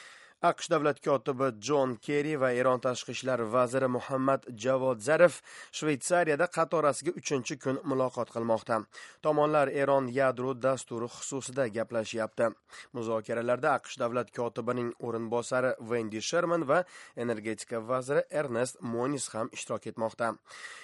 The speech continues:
Kecha Isroil bosh vaziri Benyamin Netanyahu aqsh kongressining har ikki palatasi vakillari oldida so'zlab, Eron yadro dasturiga doir qarashlarini bildirdi. Uning aytishicha,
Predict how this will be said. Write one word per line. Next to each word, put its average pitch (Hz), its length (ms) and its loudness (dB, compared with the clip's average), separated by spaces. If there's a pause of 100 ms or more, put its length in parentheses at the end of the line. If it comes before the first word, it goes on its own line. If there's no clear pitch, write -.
Kecha 160 240 -2
Isroil 139 320 2
bosh 123 320 -2
vaziri 123 500 0
Benyamin 113 460 -2
Netanyahu 117 560 0 (180)
aqsh - 220 -6
kongressining 120 720 -4
har 127 240 -2
ikki - 160 -20 (100)
palatasi 123 760 -2
vakillari 117 600 -2
oldida 117 400 -2 (120)
so'zlab, 143 300 6 (380)
Eron 139 380 4
yadro 127 500 2
dasturiga 120 720 0
doir 123 240 2
qarashlarini 117 840 -4
bildirdi. 107 220 -4 (640)
Uning 107 220 -8 (100)
aytishicha, 110 340 -4